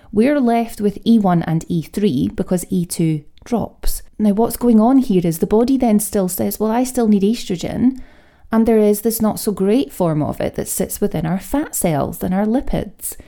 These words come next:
That is what the body is looking for. It's trying hard to get some. And when it finds it within the fat cells,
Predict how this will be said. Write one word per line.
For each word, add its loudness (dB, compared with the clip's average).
That 0
is -4
what -2
the 0
body 2
is -2
looking 0
for. -4
It's -4
trying 0
hard 0
to -8
get -4
some. 0
And 2
when 0
it -8
finds 4
it -2
within 0
the 0
fat -4
cells, -4